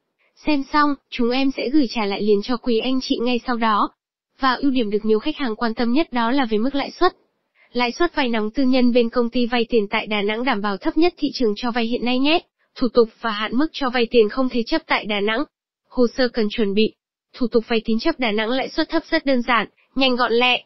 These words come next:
không hề rườm rà phức tạp như khách đi vay ngân hàng đâu ạ. Cụ thể như sau, chỉ cần thẻ căn cước, chứng minh nhân dân hoặc sổ hộ khẩu đăng ký ở Đà Nẵng, bản gốc hay bản photo công chứng đều được chúng tôi chấp nhận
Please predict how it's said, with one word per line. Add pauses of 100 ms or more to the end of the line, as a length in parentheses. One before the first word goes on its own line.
không
hề
rườm
rà
phức
tạp
như
khách
đi
vay
ngân
hàng
đâu
ạ. (220)
Cụ
thể
như (100)
sau, (260)
chỉ
cần
thẻ
căn
cước, (140)
chứng
minh
nhân
dân
hoặc
sổ
hộ
khẩu
đăng
ký
ở
Đà
Nẵng,
bản
gốc
hay
bản
photo
công
chứng
đều
được
chúng
tôi
chấp
nhận